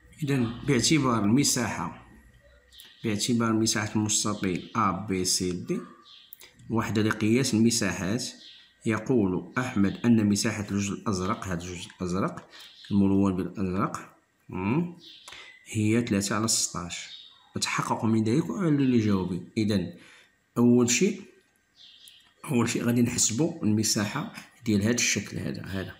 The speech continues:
هذا الشكل الأزرق مع هذا الصفر، يعني من هنا حتى لهنا. بطبيعة الحال أن هذه هي وحدة القياس. شوف معايا هنا، هاد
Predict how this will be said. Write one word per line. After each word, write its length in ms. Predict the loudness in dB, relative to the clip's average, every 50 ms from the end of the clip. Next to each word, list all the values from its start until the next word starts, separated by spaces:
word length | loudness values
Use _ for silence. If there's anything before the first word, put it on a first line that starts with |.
| -14
هذا 120 | -12 -10 -6
الشكل 360 | -6 -4 -4 -4 -4 -2 -2
الأزرق 440 | 0 0 0 0 -2 -2 -2 -2 -4
مع 260 | -2 0 2 2 2
هذا 100 | 0 0
الصفر، 360 | -2 -2 -2 -2 -4 -8 -12 -12 -16 -20 -20 -16 _
يعني 240 | -2 0 2 4 4
من 140 | 4 4 4
هنا 220 | 4 4 2 0
حتى 160 | 0 0 -2 -2
لهنا. 120 | -4 -4 -8 -18 -20 _ _ _ _ _ _ _ _ _ _ _ _ _ _ _ _ -20 -20 -20 -20 -20 -20 -20 -20 -18
بطبيعة 240 | -8 -4 0 0 0
الحال 520 | 0 -2 -6 -6 -4 -2 -2 -2 -4 -6 -14 -20 -20 _ _ _ -2
أن 200 | 0 0 0 0
هذه 400 | 0 0 0 0 2 4 4 4
هي 60 | 4
وحدة 300 | 4 2 0 0 -2 -4
القياس. 680 | -4 -4 -6 -2 0 2 2 2 2 0 0 -4 -8 -6
شوف 280 | 0 0 0 2 4
معايا 300 | 2 2 4 2 2 0
هنا، 240 | -2 -2 -2 -2 -4 -4 -8 -18 -20 -20 -20 -20 -20 _ _ _ -20 _ _ _
هاد 360 | -4 -2 0 0 0 -2 -6